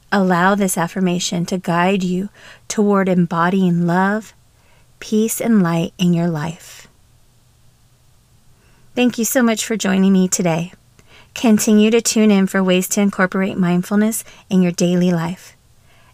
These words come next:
As I conclude today's episode, I invite you to take a moment to center yourself. Breathe in deeply allowing the breath to fill you with pure love and light.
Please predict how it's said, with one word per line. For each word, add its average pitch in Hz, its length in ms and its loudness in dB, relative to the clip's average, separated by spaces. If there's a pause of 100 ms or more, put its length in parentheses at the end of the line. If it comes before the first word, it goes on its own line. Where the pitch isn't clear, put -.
As 180 180 0
I 180 120 4
conclude 202 480 0
today's 247 340 2
episode, 202 540 -4 (720)
I 190 100 0
invite 185 320 2
you 175 140 -4
to - 180 -8
take 190 320 -4
a 240 80 0
moment 214 460 2 (160)
to - 120 -6
center 185 360 -2
yourself. 196 680 -4 (3250)
Breathe 190 340 2
in 175 180 2
deeply 214 720 0 (1700)
allowing 196 600 4
the 196 100 2
breath 175 320 -2
to 190 140 -4
fill 180 260 -2
you 170 160 -2
with 170 220 -8
pure 196 420 -2
love 180 220 0
and 170 160 0
light. 165 320 -4